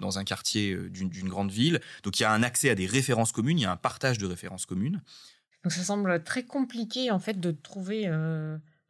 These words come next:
Speaker 2: un référent, euh, commun. Si on vous écoute, il y a quand même, euh,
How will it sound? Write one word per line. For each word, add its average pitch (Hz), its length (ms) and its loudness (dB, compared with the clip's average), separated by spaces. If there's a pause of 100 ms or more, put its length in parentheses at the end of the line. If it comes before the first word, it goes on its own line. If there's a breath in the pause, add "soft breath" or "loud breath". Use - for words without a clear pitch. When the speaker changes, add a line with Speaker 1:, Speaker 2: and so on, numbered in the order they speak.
(200)
Speaker 2:
un 214 300 6
référent, 196 920 -2
euh, 170 640 -4 (100)
commun. 220 460 2 (320 loud breath)
Si - 260 0
on 220 40 0
vous 214 140 0
écoute, 226 220 -2
il 233 40 2
y - 20 6
a 185 40 2
quand 208 100 0
même, 208 120 0
euh, 180 540 -4